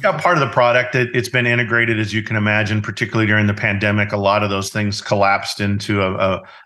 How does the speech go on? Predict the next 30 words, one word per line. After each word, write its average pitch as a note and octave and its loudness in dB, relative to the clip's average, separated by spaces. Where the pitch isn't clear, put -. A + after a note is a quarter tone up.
a, G2+ 2
a G2+ 2
morph G#2 0
of G#2 -2
their G2+ 0
prior A#2 0
selves G#2+ 0
into G#2+ 0
all G#2+ 2
things, G#2 -2
uh, F#2 -2
online G#2 0
events. F#2+ -4
But, F2+ -4
um, F2 -2
but A2+ 0
yeah, G2+ 2
that, F#2+ 0
that, G2 -2
some A#2+ 0
of A#2 2
that A2 0
team A2 0
is G#2 0
still A2+ 0
around, G2+ 2
and, F#2+ -2
uh, E2+ 0
I A2 2
actually G#2+ 0